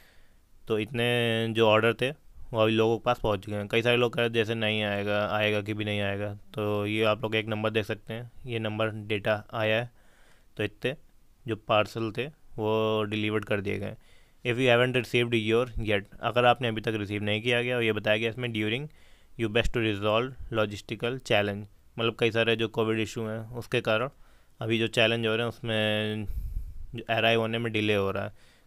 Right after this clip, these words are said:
कोविड नाइन्टीन रिस्ट्रिक्शन ये सब दिया गया, लॉकडाउन। सीधे चलते हैं मेन पॉइंट पे कि जो ये मैसेज आया था वो क्यों आया था। कि गुरु पूर्णि-, अ, गुरु पूर्णिमा ट्वेंटी थ्री जुलाई during the full moon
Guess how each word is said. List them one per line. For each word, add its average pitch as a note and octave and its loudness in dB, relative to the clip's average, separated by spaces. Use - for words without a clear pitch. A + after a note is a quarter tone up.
कोविड G#2+ 0
नाइन्टीन A2 2
रिस्ट्रिक्शन A2 -4
ये G#2+ -4
सब G#2+ -4
दिया G#2 0
गया, A2 0
लॉकडाउन। G#2+ -2
सीधे A2+ -2
चलते A2+ -4
हैं A#2+ 0
मेन A2+ -2
पॉइंट A#2 -2
पे A#2 -4
कि A2 0
जो A2 0
ये A2+ 2
मैसेज A2+ 0
आया A2+ 4
था A#2+ 2
वो A2+ 0
क्यों A2 -4
आया G2 0
था। G#2 -8
कि A2+ -6
गुरु A2+ 0
पूर्णि-, A#2 -4
अ, G#2+ 0
गुरु A2 -4
पूर्णिमा A#2 -6
ट्वेंटी A2+ -2
थ्री A2 -4
जुलाई A2 2
during A2 -2
the A#2+ -2
full A2+ -4
moon B2 -6